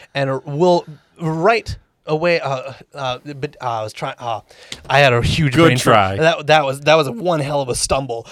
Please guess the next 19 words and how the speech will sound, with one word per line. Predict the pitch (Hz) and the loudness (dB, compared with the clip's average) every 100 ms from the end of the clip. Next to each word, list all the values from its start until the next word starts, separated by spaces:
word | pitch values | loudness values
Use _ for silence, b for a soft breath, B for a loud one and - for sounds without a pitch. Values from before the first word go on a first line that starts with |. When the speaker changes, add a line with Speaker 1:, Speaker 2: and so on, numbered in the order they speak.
| B | B
Speaker 1:
I | - 160 | -2 -2
was | 170 | -2
trying | - 226 202 | -2 -2 0
to, | 190 | -2
like, | 175 160 160 | 0 -2 -4
wordplay | 175 151 147 151 151 156 156 180 160 139 | -12 -12 -10 -6 -2 -2 -2 -4 -4 -4
bidet, | 143 143 143 147 | -4 2 2 2
like, | 143 147 131 | -2 -4 -4
good | 147 | -4
day, | 135 135 143 147 | 0 0 0 0
onto | 147 139 147 | -2 -4 -10
something | - 143 139 160 151 | -6 -6 -4 -8 -6
else | 131 143 - | -4 -4 -6
to, | 147 | -6
like, | 143 135 | -4 -4
segue | - 135 135 151 | -6 -6 -4 -4
into | 135 | -4
a | 143 | -4
different | 139 - 151 | -4 -6 -10